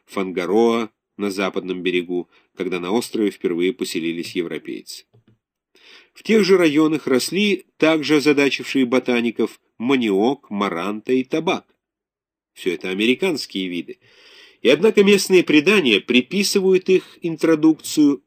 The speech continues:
предкам, в отличие от других растений, привезённых чужеземцами. В первые десятилетия европейской колонизации Томпсон записал: «Мы видели растущий в глухих местах табак,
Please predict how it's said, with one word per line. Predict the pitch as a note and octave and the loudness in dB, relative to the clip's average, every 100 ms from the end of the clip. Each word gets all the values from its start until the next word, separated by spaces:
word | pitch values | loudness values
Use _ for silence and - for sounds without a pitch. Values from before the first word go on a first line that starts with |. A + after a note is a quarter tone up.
| _ | _
предкам, | C3 A#2+ G#2 - B2+ C3+ D#3+ _ _ _ | 2 4 2 -2 -4 -4 -6 _ _ _
в | F#2+ | -4
отличие | A2 C#3+ D#3+ D#3+ | 0 0 0 0
от | D3 | 0
других | C3+ C#3 C3 - | 0 0 0 0
растений, | F#2 - - F#3+ F#3 | -4 -2 -2 0 -2
привезённых | C3+ A2 F#2 G2 C3 C#3+ | -2 -4 -2 -4 -4 -6
чужеземцами. | - D3 A2 D2+ C#2+ - - - _ _ _ _ _ _ _ _ _ _ _ _ _ _ _ _ _ _ _ _ _ | -8 -6 -6 -8 -10 -14 -18 -18 _ _ _ _ _ _ _ _ _ _ _ _ _ _ _ _ _ _ _ _ _
В | _ | _
первые | A#3+ A3+ G#3 F3 | 4 4 4 2
десятилетия | D3+ - C#4 E3+ D#3 B2+ | 0 2 4 4 4 2
европейской | A#2+ A2 - C3+ - A2+ | 4 2 2 0 0 -4
колонизации | F#2+ F#2+ G2+ A2 F#3 G3 - F3+ E3 - _ | -2 -4 -2 -2 -2 -2 -2 0 0 -4 _
Томпсон | - E3 D#3+ E3 D3 | 0 0 0 -6 -4
записал: | C3+ C3 A#2 - A#1 G1+ _ _ _ _ _ _ _ _ _ _ _ - | -6 -6 -8 -8 -12 -18 _ _ _ _ _ _ _ _ _ _ _ 2
«Мы | D3+ | 2
видели | E3 G#3+ G3 F#3 | 4 2 4 4
растущий | F3 D#3+ - G3 G3 - F3+ | 4 2 0 -2 -2 0 -2
в | C#3+ | -2
глухих | C#3+ C3 F3+ D3+ | 0 0 -2 -2
местах | D#3 - D#3+ C#3+ | -4 0 -2 -2
табак, | - B2 G2 D#2+ | -2 -2 -2 -6